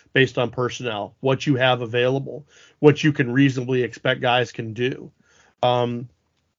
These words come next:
you know, so for a guy like Perryman, if he doesn't come out, well, we can look up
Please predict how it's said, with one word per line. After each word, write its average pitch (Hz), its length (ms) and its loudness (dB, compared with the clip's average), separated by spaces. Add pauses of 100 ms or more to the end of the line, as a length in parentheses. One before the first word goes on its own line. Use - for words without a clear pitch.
(120)
you 143 100 8
know, 127 160 4
so 147 220 8
for 151 460 4
a 139 40 0
guy 139 200 4
like 135 360 0
Perryman, 143 360 2
if 117 80 -10
he 135 60 -4
doesn't 135 260 0
come 131 180 -4
out, 151 280 0
well, 123 140 -6
we 143 160 0
can 139 220 -2
look 139 180 0
up 139 220 -2